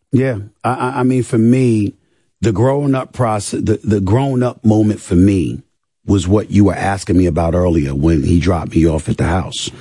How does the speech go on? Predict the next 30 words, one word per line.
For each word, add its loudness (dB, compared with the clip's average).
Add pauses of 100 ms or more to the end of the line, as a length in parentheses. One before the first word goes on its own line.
(500)
Because -2 (280)
the 2
next 0
day 0
I -6
came 0
home 2
from -6
school, 0
and 2
this 0
is, 0
again, 0
in -2
the -2
book, -2
Straight -4
Shooter, 0
not -4
trying -4
to -2
tell -2
everyone, -2
I -2
want 0
everybody 0
to 0
read 2
it, 0
but -2